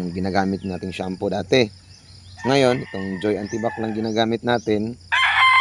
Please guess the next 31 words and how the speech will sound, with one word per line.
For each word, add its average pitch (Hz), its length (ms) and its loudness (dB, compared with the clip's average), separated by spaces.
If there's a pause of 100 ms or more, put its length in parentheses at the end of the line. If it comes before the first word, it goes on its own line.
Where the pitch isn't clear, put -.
Safe - 160 4
na 110 80 2
safe - 240 4
siya 117 160 2
kahit 98 320 -2
lagyan 95 240 -4
mo 98 80 -4
yung 101 160 -2
mata 113 240 -2
nila. 123 320 0 (240)
Ayan. 98 240 -6 (1800)
Walang, 101 360 0
ah, 87 280 -6
side 85 240 -10
effect 95 240 -4
sa 92 80 -6
manok. 95 320 -2 (1040)
So, 95 120 -2 (760)
ayan, 123 200 4
yun 110 360 0
yung 113 80 0
tips 120 240 0
ko 117 80 -4
sa 123 160 -2
inyo. 131 240 0 (1300)
Sana 101 160 -4
magustuhan 98 480 -2
nyo 104 80 -2
itong 104 240 -4
video 104 240 -2
natin 127 480 2